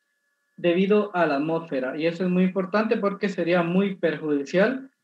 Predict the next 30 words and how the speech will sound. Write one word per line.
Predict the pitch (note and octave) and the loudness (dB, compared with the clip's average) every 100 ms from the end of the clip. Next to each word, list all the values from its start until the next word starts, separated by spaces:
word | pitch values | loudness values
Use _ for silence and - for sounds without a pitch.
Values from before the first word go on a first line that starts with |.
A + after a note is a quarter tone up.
| _ _ _ | _ _ _
que | D#3+ D#3 | -2 -2
este | E3 F3+ | -2 -4
tipo | F#3 F3 | -4 2
de | E3 | 2
radiación | D3+ C#3+ C#3 D#3+ | 4 0 0 -2
pasara | E3 D3+ E3+ D#3 C#3 C3+ - | -2 -4 -2 0 -2 -6 -16
de | C#3+ D#3+ | 0 2
la | F3 | 4
atmósfera | G3+ G3+ G3 G#3 A3 B3 | 2 2 2 0 -2 -2
y | F3 | -8
por | E3 D3+ | -6 -4
eso, | D#3+ F#3+ F3+ - | -2 -2 -6 -4
pues, | C#3+ | -6
debemos | C3+ C3+ D3 D#3+ | -4 -4 -4 -4
de | D#3 | -4
cuidar | C#3 D3 D#3 G#3 - _ _ _ _ - - | -4 -2 -2 -2 -6 _ _ _ _ -20 -8
la | C#3+ C#3 | -4 -2
atmósfera | C3 D#3 G3+ - C3 B2+ | -4 -2 -2 -2 -6 -6
también, | C#3+ C#3 D3 C3+ | -4 -2 0 -2
¿verdad? | C3 B2+ _ _ _ _ _ _ _ _ _ _ _ _ _ _ _ _ _ _ _ - _ _ | -4 -8 _ _ _ _ _ _ _ _ _ _ _ _ _ _ _ _ _ _ _ -20 _ _
Ok, | E3 D#3+ | -2 0
vamos | D#3+ F#3 | 0 2
a | G3 F#3 | 2 0
continuar | G3+ G3 G3+ G3+ G3 | -2 0 2 4 4
rápidamente. | F#3 F#3 F#3 G#3 G#3+ G#3+ G#3 G3 B3 - _ - _ _ _ _ _ _ _ _ _ _ | 4 4 4 4 4 6 2 2 -2 -2 _ -20 _ _ _ _ _ _ _ _ _ _
Eh, | E3 D#3+ D#3 D3+ D3+ D#3 | 0 2 4 2 0 2
la | E3 | 4
luz | E3 F#3+ | 4 4
ultravioleta | G#3 A3 G#3 A#3 G#3+ G3+ A#3+ A#3+ - - | 2 4 6 6 4 2 -4 -8 -12 -2
también, | F3+ F3 F3+ F#3+ F#3+ | 0 2 2 0 -2